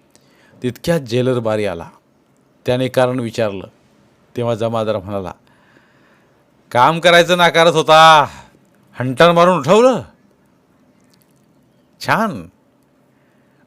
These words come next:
मार आणखी दहा हंटर." आणि बारी समोरच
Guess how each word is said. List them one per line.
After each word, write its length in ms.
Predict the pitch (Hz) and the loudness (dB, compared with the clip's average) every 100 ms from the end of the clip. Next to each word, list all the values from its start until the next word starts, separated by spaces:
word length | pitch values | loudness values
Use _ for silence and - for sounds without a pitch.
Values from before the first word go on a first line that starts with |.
| _ | _
मार 260 | 117 151 208 | -2 2 2
आणखी 300 | 226 214 226 | 0 0 0
दहा 220 | 190 220 | 2 0
हंटर." 300 | 226 233 240 120 - _ _ _ _ _ _ _ _ _ _ _ - | 0 -2 -2 -4 -16 _ _ _ _ _ _ _ _ _ _ _ -10
आणि 160 | 120 | -8
बारी 320 | 107 113 117 | -4 -4 -4
समोरच 560 | 104 117 117 117 - - | -6 -8 -6 -6 -8 -14